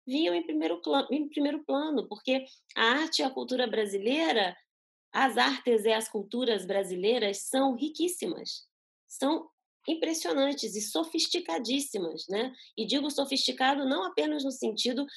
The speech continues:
de uma erudição, mas é a erudição popular também, né? É tudo isso que nós sabemos, né? É a rede,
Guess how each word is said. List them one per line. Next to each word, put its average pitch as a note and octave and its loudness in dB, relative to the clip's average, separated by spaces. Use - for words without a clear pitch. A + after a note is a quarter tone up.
de G#3 2
uma C4+ 6
erudição, C4+ 0
mas F#3+ -2
é A#3 6
a B3+ 6
erudição C#4+ 2
popular D#4 2
também, F#3 -2
né? A#3+ 0
É F#3+ -4
tudo A3+ 0
isso B3+ -4
que B3+ -2
nós B3 2
sabemos, A#3 2
né? G3 0
É G#3 4
a G3+ 4
rede, D4 2